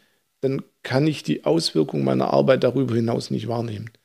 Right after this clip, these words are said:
Von daher glaube ich, auch da ist Transparenz wichtig, um Sinnhaftigkeit und damit am Ende Motivation für die eigene Arbeit zu haben.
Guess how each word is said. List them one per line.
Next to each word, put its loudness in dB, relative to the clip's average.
Von -4
daher 4
glaube 2
ich, -4
auch -12
da 0
ist -2
Transparenz -2
wichtig, -2
um 2
Sinnhaftigkeit 2
und -2
damit 2
am 2
Ende 2
Motivation 0
für -4
die 2
eigene 0
Arbeit -4
zu -8
haben. -8